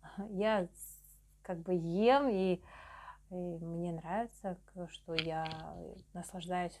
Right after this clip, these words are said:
вкусом. Вот, например, щас Чураева, ну, как я могла его пожевать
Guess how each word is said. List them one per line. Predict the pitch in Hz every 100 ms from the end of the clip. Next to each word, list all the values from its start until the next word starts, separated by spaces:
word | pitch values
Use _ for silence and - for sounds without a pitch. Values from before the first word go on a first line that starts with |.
| -
вкусом. | - 214 214 170
Вот, | 165
например, | 180 175 180
щас | 170 175
Чураева, | - - 190 196 185 175
ну, | 175
как | 180 214
я | 226
могла | 202 196 190
его | 180 175 - - - - -
пожевать | 185 170 180 196 220